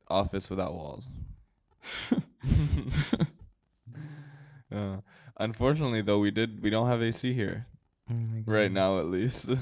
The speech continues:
Speaker 1: <laughs>
Speaker 2: The A C went out. There's something wrong with the thermostat. The guys
Speaker 1: Uh-huh.
Speaker 2: are fixing it right now.
Speaker 1: We're in a nice building in an office where we can actually bring people, right?
Speaker 2: Mm-hmm.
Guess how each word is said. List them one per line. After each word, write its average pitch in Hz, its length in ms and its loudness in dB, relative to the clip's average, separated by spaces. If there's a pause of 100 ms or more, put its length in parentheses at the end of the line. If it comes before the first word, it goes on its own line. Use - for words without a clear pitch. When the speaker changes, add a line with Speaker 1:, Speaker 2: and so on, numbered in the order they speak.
(320)
Speaker 1:
<laughs> - 380 -20
Speaker 2:
The 113 120 0
A 113 80 0
C 123 240 -2
went 104 180 2
out. 101 280 0
There's 104 180 -2
something 110 300 -2
wrong 104 200 0
with 101 40 -2
the 101 80 -2 (120)
thermostat. 101 500 -2
The 87 80 -4
guys 95 300 0
Speaker 1:
Uh-huh. 98 100 0
Speaker 2:
are - 20 -2
fixing 98 400 -4
it 95 80 0
right 87 200 -2
now. 95 360 -4 (800)
Speaker 1:
We're 110 120 -10
in 113 60 -8
a 113 80 -6
nice 101 240 -8
building 101 400 -6
in 95 100 -6
an 92 120 -10
office 98 360 -10
where 95 80 -8
we 95 120 -10
can 98 100 -8
actually 101 300 -10
bring 104 260 -10
people, 95 640 -6 (480)
right? 95 260 -8 (260)
Speaker 2:
Mm-hmm. 117 280 -4